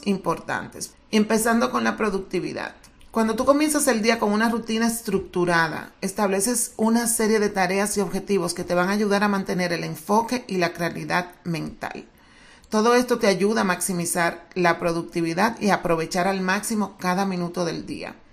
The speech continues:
También en el área de las relaciones, cuando tienes una rutina matutina, te brinda la oportunidad de conectar mejor con tus seres queridos, porque vas a reservar tiempo para interactuar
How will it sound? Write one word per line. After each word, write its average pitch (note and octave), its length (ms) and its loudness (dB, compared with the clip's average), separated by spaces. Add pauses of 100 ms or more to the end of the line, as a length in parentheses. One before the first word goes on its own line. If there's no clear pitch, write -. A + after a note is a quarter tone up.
(380)
También A3 540 2
en G#3+ 140 6
el G3 120 6
área G#3+ 160 6
de A#3 80 2
las A3 200 0
relaciones, F3+ 1000 0
cuando F#3 260 0
tienes G#3 360 0
una A3 540 2 (360)
rutina G#3 440 4
matutina, G3+ 720 0 (260)
te G3+ 140 4
brinda C4+ 340 2
la C#4+ 80 6
oportunidad F#3 580 2
de E3 120 -2
conectar F3+ 420 0
mejor F#3 300 -2
con F#3 100 -4
tus F3 120 -8
seres F3 240 -6
queridos, D#3+ 580 -10 (260)
porque G#3 240 0
vas G3 180 4
a A#3 80 2
reservar G#3 520 0
tiempo G#3 340 0
para F3+ 160 0
interactuar E3+ 800 -2